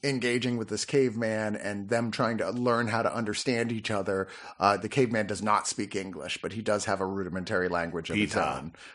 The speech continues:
Speaker 1: <laughs> Yeah. Uh, and it is fascinating to watch play out. It's very entertaining to watch play out. I felt like this is one of those ideas that when people are looking for things to adapt into television series, I'm like,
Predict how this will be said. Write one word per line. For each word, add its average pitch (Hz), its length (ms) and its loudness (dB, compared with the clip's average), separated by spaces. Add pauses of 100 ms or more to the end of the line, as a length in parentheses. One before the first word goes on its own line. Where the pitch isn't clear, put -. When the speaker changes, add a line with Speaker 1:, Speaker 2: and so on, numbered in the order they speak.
(120)
Speaker 1:
<laughs> 151 340 6
Yeah. 147 500 6 (600)
Uh, 131 100 4 (760)
and 196 240 12
it 226 180 12
is 180 280 10
fascinating 135 560 6
to 156 60 4
watch 131 260 6
play 131 220 2
out. 165 240 6
It's 104 140 -2
very 107 180 2
entertaining 160 580 4
to 107 80 0
watch 87 300 -4
play 90 220 0
out. 85 280 0
I 131 80 -6
felt 180 380 6
like 190 180 6
this 151 200 2
is 143 120 -2
one 147 160 2
of 139 60 0
those 135 420 4 (420)
ideas 131 760 2
that 117 260 4
when 117 260 0
people 131 240 2
are 120 80 6
looking 120 300 -2
for - 80 -4
things 117 220 -4
to 123 80 2
adapt 98 380 2
into 101 200 -2
television 120 460 0
series, 160 360 -2
I'm 139 80 -2
like, 110 180 0